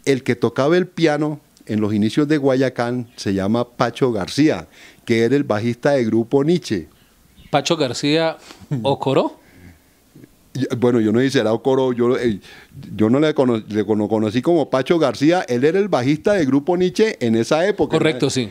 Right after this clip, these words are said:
Speaker 1: en el año ochenta y tres, y en el ochenta y dos él fue el que grabó Buenaventura y Caney, el bajista, y él empezó a ensayar con nosotros el piano.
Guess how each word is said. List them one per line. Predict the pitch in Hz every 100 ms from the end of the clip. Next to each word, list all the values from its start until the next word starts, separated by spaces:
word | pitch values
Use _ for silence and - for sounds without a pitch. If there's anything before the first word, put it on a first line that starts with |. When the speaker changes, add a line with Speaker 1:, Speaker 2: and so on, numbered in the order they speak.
| -
Speaker 1:
en | 117
el | 120 120
año | 147
ochenta | 175 180 151 131
y | 120
tres, | 175 202 143 - - - - - - -
y | 113 113
en | 113
el | 123
ochenta | 120 123 113 113
y |
dos | 131 175
él | 151
fue | 135 151
el |
que | 175
grabó | 160 120 120 131
Buenaventura | 151 147 127 107 135 143
y | 151
Caney, | 120 135 139 101 - -
el | 131 131
bajista, | 117 117 156 180 - 101 - -
y | 165 175
él | 196 208
empezó | 156 123 120
a | 131
ensayar | 151 151 151
con | 170
nosotros | 143 117 123 156
el | 131 101
piano. | - 196 180 90